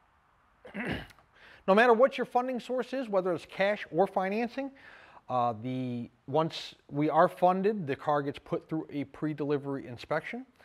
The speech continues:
That process is recorded, uh, and you get a copy of it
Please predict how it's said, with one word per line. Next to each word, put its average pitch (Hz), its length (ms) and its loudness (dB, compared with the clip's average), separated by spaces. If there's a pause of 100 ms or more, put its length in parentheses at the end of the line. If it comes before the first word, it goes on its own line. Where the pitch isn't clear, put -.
(260)
That 127 160 -6
process 139 460 -2 (100)
is 156 160 2
recorded, 156 640 0 (600)
uh, 120 120 0
and 123 160 -2
you 151 80 2
get 151 80 2
a - 100 -6
copy 151 240 0
of 139 140 -2
it - 60 -16